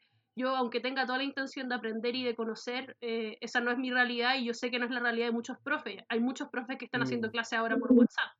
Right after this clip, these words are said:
Speaker 1: mandando videos por WhatsApp al grupo de curso con los papás porque tienen plan con internet móvil y, y al final todo lo demás no, no es una posibilidad. Pero para quienes sí es una posibilidad, yo encuentro que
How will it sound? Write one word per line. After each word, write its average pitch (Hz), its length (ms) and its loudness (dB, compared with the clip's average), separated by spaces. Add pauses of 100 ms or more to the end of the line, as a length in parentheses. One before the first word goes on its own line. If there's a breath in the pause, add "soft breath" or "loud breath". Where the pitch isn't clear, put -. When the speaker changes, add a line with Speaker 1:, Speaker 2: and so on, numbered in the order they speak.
(460)
Speaker 1:
mandando 240 400 0
videos 233 320 0
por 240 100 0
WhatsApp 269 460 0
al 240 200 -4
grupo 240 280 -2
de 240 80 0
curso 285 320 -4
con 247 100 -2
los 240 120 -6
papás 277 340 2
porque 233 220 -4
tienen 240 260 -2
plan 247 240 -2
con 240 240 0
internet 226 320 -4
móvil 285 420 -6 (560)
y, 226 420 0 (540)
y 240 80 -4
al 233 120 -4
final 240 480 -2
todo 254 180 0
lo 254 80 0
demás 247 400 2
no, 240 400 2
no 226 140 -2
es 240 80 -2
una 254 200 -2
posibilidad. 240 600 -4 (380)
Pero 226 160 4
para 220 200 -2
quienes 233 240 -4
sí - 100 -4
es 330 60 2
una 339 200 2
posibilidad, 320 520 -2
yo 277 100 -2
encuentro 262 380 -4
que 220 260 -2